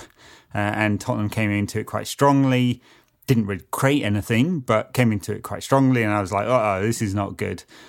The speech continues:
But United were great in the second half, and I, or very good in the second half, and fully deserved their equaliser, probably deserved more than an equaliser out of this game, and, and we'll go into the next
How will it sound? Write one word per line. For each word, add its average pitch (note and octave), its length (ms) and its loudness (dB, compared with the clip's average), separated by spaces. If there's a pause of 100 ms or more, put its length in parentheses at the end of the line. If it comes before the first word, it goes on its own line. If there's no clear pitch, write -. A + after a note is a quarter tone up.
(140)
But D#3 80 0
United C#3 220 4
were G2 80 -4
great A2 380 0
in G2 120 -4
the F#2 60 -4
second - 340 -6
half, G2 320 -2
and G2+ 160 0
I, G2 220 -2 (320)
or G#2+ 260 -2 (240)
very C#3+ 220 6
good G#2 280 0
in G2 140 -4
the G2+ 60 -6
second G#2 300 -4
half, G2 360 -6
and G#2 400 0
fully A#2+ 260 2
deserved G#2+ 520 -2
their F#2+ 340 -2 (320)
equaliser, A2+ 520 0
probably F#2+ 300 -4
deserved G2 460 -6
more G#2 240 -2
than G2+ 420 -4
an G#2 180 -6
equaliser A2 600 -2
out A2+ 120 2
of A2+ 60 -6
this A2+ 140 -6
game, B2 280 4
and, A#2+ 160 2
and A#2+ 220 0
we'll A#2+ 100 2
go C3 120 2
into B2 160 2
the A#2+ 60 2
next B2 220 -2